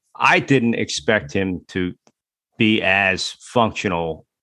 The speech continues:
for as, as much of the season as he was. I mean, even,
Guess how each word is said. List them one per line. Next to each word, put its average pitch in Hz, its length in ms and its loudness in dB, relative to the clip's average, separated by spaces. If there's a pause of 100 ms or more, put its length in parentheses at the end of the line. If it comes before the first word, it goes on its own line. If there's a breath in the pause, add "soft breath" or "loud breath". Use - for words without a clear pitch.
(360)
for 101 400 0
as, 92 360 -2 (200)
as 92 160 -8 (200)
much 156 220 2
of 92 60 -6
the 76 60 -6
season 139 400 0
as 85 120 -8
he 82 100 -16
was. 90 400 -2
I 90 40 -8
mean, 90 260 -6
even, 117 380 0